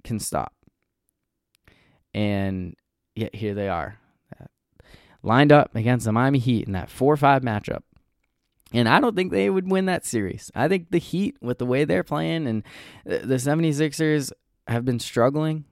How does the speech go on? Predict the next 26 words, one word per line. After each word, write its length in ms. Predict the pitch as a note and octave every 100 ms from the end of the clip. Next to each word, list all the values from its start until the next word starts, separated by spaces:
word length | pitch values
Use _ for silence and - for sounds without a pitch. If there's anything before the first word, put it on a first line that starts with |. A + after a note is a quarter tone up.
| _
you 120 | - D#2
know, 100 | F2+
whether 240 | A#2 A#2
it's 240 | G#2 -
a 60 | -
chemistry 480 | - E3 D#3 E3 E3
issue, 400 | D3+ D#3+ E3 C#3
Coach 400 | - D3+ - -
Brett 240 | D3 -
Brown, 420 | A#2 B2+ C#3 C#3
a 40 | G2+
little 260 | A2+ C#3+
bit 140 | C#3+ C3+
of 100 | G#2+
both, 440 | B2+ C3+ C3 - _ _ _ _ _ _ _ _
guys 300 | A2+ C#3 C3+
playing 220 | D3 C3+
out 140 | B2+ B2+
of 60 |
position, 420 | A2+ C#3+ C#3+ D#3+
I 80 | E3
don't 120 | E3+
know 100 | D3
what 160 | A2+ G#2+
it 120 | D#2
is. 320 | D#2+ - -